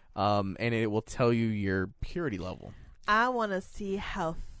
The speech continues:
Speaker 2: filthy I am, baby.
Speaker 1: So I have, uh, I've actually, I'm not gonna lie, I already, I took it during the stream. Um, I got a really low <laughs> score, which
Speaker 2: Which
Speaker 1: the,
Speaker 2: means you're
Speaker 1: which,
Speaker 2: dirty.
Speaker 1: which means that you're unclean,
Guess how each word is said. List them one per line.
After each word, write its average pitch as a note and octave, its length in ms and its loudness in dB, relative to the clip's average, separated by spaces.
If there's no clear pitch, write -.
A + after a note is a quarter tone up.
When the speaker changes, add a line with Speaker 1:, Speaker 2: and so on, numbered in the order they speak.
Speaker 2:
filthy F3 500 2
I C3 140 -2
am, C3+ 300 -4
baby. D3 560 -4
Speaker 1:
So D3+ 280 8
I D#3+ 220 12
have, A3 240 6
uh, C3 220 10
I've C#3+ 160 12
actually, D3+ 360 8
I'm B2 100 8
not A#2+ 140 8
gonna B2+ 140 4
lie, G#2+ 160 8
I G2+ 240 6
already, A#2 260 8
I A2+ 60 4
took C3 220 4
it A#2+ 100 -2
during A#2 220 6
the A2 40 0
stream. G2 380 -2
Um, E2+ 520 -4
I A2+ 100 2
got A2 140 6
a G2+ 60 4
really F#2+ 280 2
low G2+ 240 4
<laughs> - 0 -
score, G#2+ 460 -2
which C3 160 4
Speaker 2:
Which G3 120 0
Speaker 1:
the, D3 140 6
Speaker 2:
means C3+ 160 8
you're D3 160 10
Speaker 1:
which, D#3+ 200 2
Speaker 2:
dirty. D#3+ 340 4
Speaker 1:
which B2+ 280 2
means A#2+ 440 4
that G2+ 140 2
you're G2 480 0
unclean, G#2 600 -2